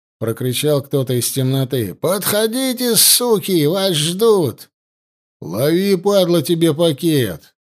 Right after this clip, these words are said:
ответил ему кто-то из разведчиков, выбрасывая из ниши гранату. Прогремел взрыв. За первой гранатой полетела вторая. Откалывались камни, от скалы взлетала пыль.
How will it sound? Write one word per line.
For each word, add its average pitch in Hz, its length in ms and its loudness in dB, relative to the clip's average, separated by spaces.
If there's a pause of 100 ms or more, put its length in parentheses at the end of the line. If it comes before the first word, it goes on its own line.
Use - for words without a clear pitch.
(260)
ответил 127 480 -2
ему 127 220 0
кто-то 123 300 -2
из 107 140 -4
разведчиков, 127 760 -4
выбрасывая 143 720 0
из 135 140 -2
ниши 147 300 0
гранату. 127 760 -2 (720)
Прогремел 185 640 0
взрыв. 120 640 -4 (160)
За 123 240 -4
первой 180 340 0
гранатой 165 520 0
полетела 139 520 0
вторая. 120 640 -2 (200)
Откалывались 143 720 -2
камни, 160 380 0
от 147 100 0
скалы 147 460 0
взлетала 127 600 0
пыль. 107 460 -4